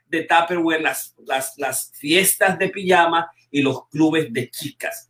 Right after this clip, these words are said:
Estos tipos por mucho tiempo han hecho sus clubes de medicina, sus clubes de, de, eh, de puros y han, digamos, hecho un clubes fun-, eh, fundamentales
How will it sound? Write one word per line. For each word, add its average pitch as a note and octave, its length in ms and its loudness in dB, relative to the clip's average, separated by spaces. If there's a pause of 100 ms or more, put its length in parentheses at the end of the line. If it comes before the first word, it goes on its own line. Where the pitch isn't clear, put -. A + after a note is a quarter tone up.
(140)
Estos F3 420 4
tipos F3+ 320 0
por C#3+ 120 -4
mucho D3 260 0
tiempo B2 400 0
han C3 120 4
hecho B2+ 200 -4
sus B2 260 -10
clubes D#3+ 360 2
de D3+ 200 4
medicina, C#3+ 560 0 (240)
sus - 280 0
clubes D3 440 6
de, C#3+ 460 6 (480)
de, C3+ 960 4
eh, C3 460 -2
de C#3 200 4
puros D3 540 4 (220)
y C#3+ 160 6
han, D#3+ 280 6
digamos, D3+ 580 2
hecho D3 260 2
un C#3+ 260 0 (140)
clubes E3 360 2 (200)
fun-, D3 240 -6
eh, D3+ 100 -2
fundamentales C#3 840 0